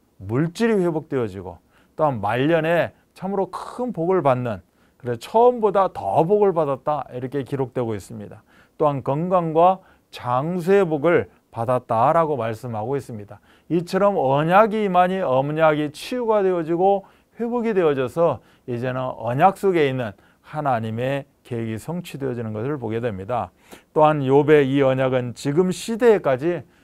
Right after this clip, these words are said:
성취되고 있을 뿐더러 앞으로 오고 오는 여러 세대까지 세계를 정복하는 이삼칠 나라 복음화로 성취될 것입니다. 이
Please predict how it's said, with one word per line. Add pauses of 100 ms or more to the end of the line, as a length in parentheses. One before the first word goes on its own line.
(120)
성취되고
있을
뿐더러 (300)
앞으로 (180)
오고
오는 (340)
여러
세대까지 (440)
세계를
정복하는 (680)
이삼칠
나라
복음화로 (300)
성취될
것입니다. (400)
이